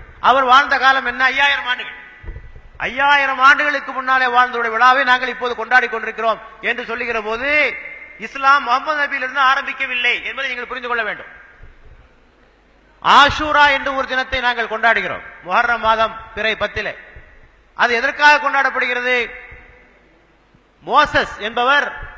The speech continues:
ஃபிரௌனுடைய, ஃபாரோ மன்னனுடைய கொடுமையிலே இருந்து விடுபட்டார் என்பதற்காக அது கொண்டாடப்படுகிறது. ஆக மோசஸ் நபிகள் நாயகத்திற்கு மூவாயிரம் ஆண்டுகளுக்கு முன்னாலே வாழ்ந்தவர்.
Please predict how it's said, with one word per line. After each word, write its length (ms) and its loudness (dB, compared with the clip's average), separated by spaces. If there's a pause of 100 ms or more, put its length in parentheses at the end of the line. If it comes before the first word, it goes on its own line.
(340)
ஃபிரௌனுடைய, 960 2
ஃபாரோ 380 4
மன்னனுடைய 560 -2
கொடுமையிலே 520 -2
இருந்து 440 -2 (220)
விடுபட்டார் 600 -2 (1000)
என்பதற்காக 600 -10
அது 120 -8
கொண்டாடப்படுகிறது. 680 -6 (1500)
ஆக 280 6 (720)
மோசஸ் 420 -2
நபிகள் 260 0
நாயகத்திற்கு 500 0
மூவாயிரம் 380 -2
ஆண்டுகளுக்கு 360 -4
முன்னாலே 260 -10
வாழ்ந்தவர். 360 -16